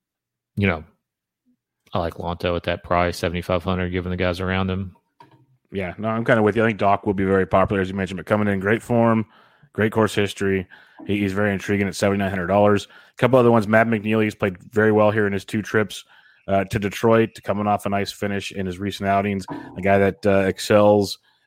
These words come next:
Speaker 2: at, uh, at his tee to green game, especially his approach game. So the smaller greens might not affect Matt McNeely as much. Sepp Straka, you know, we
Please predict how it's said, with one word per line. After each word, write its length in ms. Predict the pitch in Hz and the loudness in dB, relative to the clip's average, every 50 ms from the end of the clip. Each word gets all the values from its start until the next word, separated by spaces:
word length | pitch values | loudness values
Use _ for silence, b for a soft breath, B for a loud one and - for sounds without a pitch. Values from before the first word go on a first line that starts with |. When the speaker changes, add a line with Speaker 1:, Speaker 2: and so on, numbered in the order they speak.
| _ - | _ -2
Speaker 2:
at, 260 | 95 95 92 - - | -2 -2 -2 0 0
uh, 60 | 101 | 0
at 260 | 101 101 95 92 98 | 0 0 -2 -2 -4
his 140 | 95 90 - | -4 -6 -4
tee 160 | - - 120 | -2 0 0
to 60 | 110 | 0
green 240 | 95 95 107 107 104 | 0 0 0 0 2
game, 120 | 101 101 101 | 0 0 0
especially 320 | 95 - - 95 - 113 | 0 -2 -4 -4 -2 -4
his 80 | 92 82 | -6 -6
approach 340 | - - 107 101 95 - | -2 0 0 0 0 -2
game. 220 | - 98 95 95 95 | -4 -4 -4 -4 -4
So 140 | - - 95 | -4 -4 -6
the 80 | 92 | -6
smaller 320 | - - - 110 104 104 98 | -4 0 2 4 4 4 2
greens 320 | 92 101 101 104 101 90 | 0 -2 -2 -2 -4 -4
might 120 | 95 95 | -6 -4
not 120 | 98 101 98 | -2 -2 -2
affect 380 | 98 - - 156 - - - b b b b b b _ | 0 0 0 -2 -2 -4 -12 b b b b b b _
Matt 200 | - 104 104 104 | 4 4 4 4
McNeely 400 | 104 101 92 - 107 107 107 101 | 4 0 0 0 0 2 2 2
as 100 | 98 92 | 2 2
much. 360 | 98 101 101 101 95 - - b b b b b b b b | 2 2 4 4 2 0 -6 b b b b b b b b
Sepp 200 | - - 143 143 | -4 0 0 0
Straka, 600 | 131 - 139 131 131 135 - 123 113 104 104 92 - - _ - - - | 2 4 6 6 6 6 6 4 4 4 2 -2 -6 -12 _ -20 -16 -8
you 100 | - 113 | -4 -2
know, 140 | 107 104 101 | 0 0 0
we 200 | 101 107 107 | 0 -2 -4